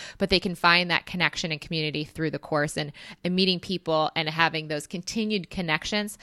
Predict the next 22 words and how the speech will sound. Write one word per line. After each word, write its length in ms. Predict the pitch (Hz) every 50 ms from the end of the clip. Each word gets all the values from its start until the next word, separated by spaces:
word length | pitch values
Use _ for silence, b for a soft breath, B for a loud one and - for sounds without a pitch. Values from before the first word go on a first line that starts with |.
| b b b _ -
after 320 | 170 185 180 180 - 185
the 100 | 170 165
course 300 | 160 - - 160 156 165
has 140 | - 165 147
ended 340 | 147 156 165 156 156 147 147
for 320 | - - 160 151 147 - - 170
months 340 | 165 160 156 156 165 -
and 100 | 165 156
years 320 | 151 156 151 - - - -
to 80 | - -
come. 340 | - - - - - 180 - _ _ _ _ _ _ _ _
So 300 | - - 226 226 220 214
what 180 | 190 233 247 -
was 160 | - 466 -
your 120 | 330 285
favorite 480 | - - - - 202 220 202 220 - -
part 300 | - - 190 180 170 - -
about 320 | 151 170 170 165 - -
Life 160 | 151 151 -
with 100 | 151 -
Intention 380 | 151 156 - 143 143 - - -
Online? 340 | - - - - - 180